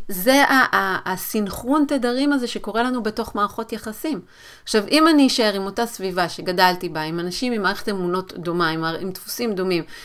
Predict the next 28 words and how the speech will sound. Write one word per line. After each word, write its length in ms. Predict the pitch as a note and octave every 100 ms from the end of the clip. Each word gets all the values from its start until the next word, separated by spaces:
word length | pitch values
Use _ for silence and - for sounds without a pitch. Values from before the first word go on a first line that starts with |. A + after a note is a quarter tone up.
| -
עם 140 | - F#3
מצב 300 | F#3+ B3+ A3+
סוציו-אקונומי 840 | G#3 A#3 A#3 G#3 G3+ G3 G#3 G3 F3+
דומה, 240 | F3+ F3+
עם 120 | E3
תפיסה 360 | E3 G3+ - A#3+
דומה 320 | G3+ A3 G#3+
על 100 | F3+
העולם, 380 | D#3+ D3+ D3 E3+ - - -
אני 160 | G#3+ A3
אשאר 320 | - C4 D#4+ A#3+
באותו 300 | G3+ - G#3+
המקום. 540 | A3 E4 C4+ E3+ _ - - - - _ _ _ -
אוקיי? 240 | F3 G3 -
אם 100 | G#3+
אני 180 | A#3+ D4
רוצה 300 | C4+ C4+ A#3
לצמוח, 440 | A#3 - F#3 F3+
אני 180 | G#3 G#3
חייבת 480 | - F3+ F#3 A3+ - - - -
לשנות 760 | A3 A3 - G3 G3 C#4+ F4+ - - -
את 140 | F3+
התפיסות, 600 | F#3+ - G3+ - B3 C4+
את 180 | - F#3
האמונות, 560 | F3+ F3+ F3+ G#3 C4+ C4+
את 140 | -
הדפוסים 640 | F3 - - - - C4+
שלי, 340 | C4+ D4+ E4